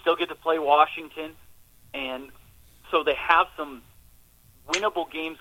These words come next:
coming up, and, uh, I think that, I believe that they still have an outside shot here. Now, the loss, the losses they've taken have been brutal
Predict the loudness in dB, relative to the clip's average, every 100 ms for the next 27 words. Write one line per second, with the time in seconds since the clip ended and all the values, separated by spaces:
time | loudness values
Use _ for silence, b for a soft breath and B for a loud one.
0 | -8 -8 -2 2 2 0 -20 -20 _ -6
1 | -2 -2 0 2 4 4 0 -4 -10 -12
2 | -2 0 0 -4 -12 -8 -2 0 0 -4
3 | -20 -20 -20 _ _ _ -6 0 2 0
4 | -6 -4 -4 -2 -4 -6 -14 -4 2 2
5 | 2 0 -2 -2 -2 -4 -2 -4 -4 -6
6 | -16 2 4 4 0 -4 -2 4 6 4
7 | -2 _ _ _ _ _ _ _ _ _
8 | _ -2 6 6 6 0 -2 -2 -6 -8
9 | -10 -12 -12 -12 -8 -2 -2